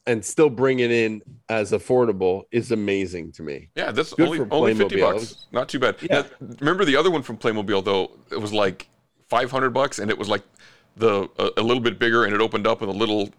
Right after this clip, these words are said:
Speaker 2: Enterprise crew was inside it.
Speaker 1: Oh,
Speaker 2: I'm like,
Speaker 1: that's the one I'm talking about. You're
Speaker 2: Oh.
Speaker 1: saying they've done another one
Speaker 2: No,
Speaker 1: now?
Speaker 2: this is, this is just the Enterprise. It's a little bit smaller. It's like a little
Speaker 1: Oh,
Speaker 2: desk,
Speaker 1: okay.
Speaker 2: desk piece, but it,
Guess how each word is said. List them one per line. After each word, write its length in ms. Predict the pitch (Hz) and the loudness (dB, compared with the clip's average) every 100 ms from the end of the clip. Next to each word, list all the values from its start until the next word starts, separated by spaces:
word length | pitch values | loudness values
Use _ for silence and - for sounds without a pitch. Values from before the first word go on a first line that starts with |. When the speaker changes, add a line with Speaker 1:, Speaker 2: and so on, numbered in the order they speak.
| _ - | _ -6
Speaker 2:
Enterprise 440 | 113 101 117 104 | -4 -2 -2 -4
crew 260 | - 113 113 | -2 0 0
was 200 | 113 117 | 0 -2
inside 440 | 113 - 110 113 | -4 -2 -2 0
it. 80 | 123 | 0
Speaker 1:
Oh, 80 | 180 | 2
Speaker 2:
I'm 20 | |
like, 80 | 190 | 4
Speaker 1:
that's 260 | 185 202 - | 2 0 0
the 120 | 220 | 2
one 180 | 196 151 | 4 4
I'm 160 | 131 | 0
talking 480 | 120 156 147 - 110 | -2 -2 -2 -2 -2
about. 240 | 98 90 123 | 0 -2 0
You're 140 | 139 | 0
Speaker 2:
Oh. 20 | |
Speaker 1:
saying 200 | 147 135 | 2 2
they've 160 | 127 113 | 0 0
done 180 | 123 113 | -2 -4
another 380 | 104 107 120 165 | -2 -2 0 -2
one 180 | 180 | 0
Speaker 2:
No, 80 | 185 | 0
Speaker 1:
now? 60 | 175 | 0
Speaker 2:
this 180 | 208 196 | 0 -2
is, 140 | 135 | -2
this 160 | 175 185 | -2 -2
is 180 | 131 | -2
just 300 | 95 123 123 | 0 0 0
the 100 | 113 | 0
Enterprise. 480 | 110 107 110 101 101 | -2 -2 0 0 0
It's 120 | 92 | -4
a 40 | 101 | -2
little 160 | 110 | -2
bit 140 | 101 - | 0 -4
smaller. 400 | - 101 98 92 | -2 0 0 0
It's 120 | - | -2
like 120 | 101 | -4
a 40 | 95 | -2
little 240 | 92 92 | -4 0
Speaker 1:
Oh, 320 | 117 117 104 | 0 0 0
Speaker 2:
desk, 160 | 110 101 | 2 0
Speaker 1:
okay. 100 | 95 | -2
Speaker 2:
desk 80 | 85 | -4
piece, 200 | 98 92 | -6 -6
but 140 | 98 | -6
it, 80 | 101 | -6